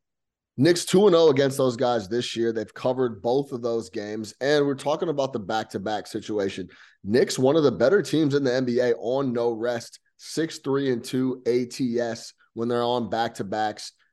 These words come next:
Coming off of two straight losses,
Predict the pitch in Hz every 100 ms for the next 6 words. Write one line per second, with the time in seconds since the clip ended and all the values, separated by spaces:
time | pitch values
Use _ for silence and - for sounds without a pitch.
0 | _ _ - - 170 202 190 180 160 143
1 | - 175 175 180 170 147 113 113 113 120
2 | 127 -